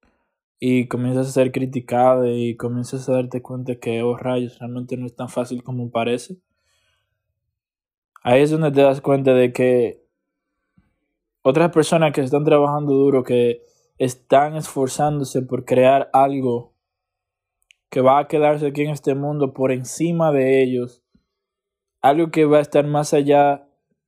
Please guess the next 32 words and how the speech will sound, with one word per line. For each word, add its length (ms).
de 100
su 220
vida, 320
algo 240
que 160
va 240
a 40
resonar 540
en 120
el 100
futuro, 720
tú 100
comienzas 540
a 60
respetar 600
ese 200
tipo 360
de 60
personas. 640
La 100
gente 260
ahora 200
está 200
muy 120
acostumbrada 680
a 40
criticar, 680
criticar, 600
criticar, 600
juzgar, 480
juzgar, 420
juzgar 520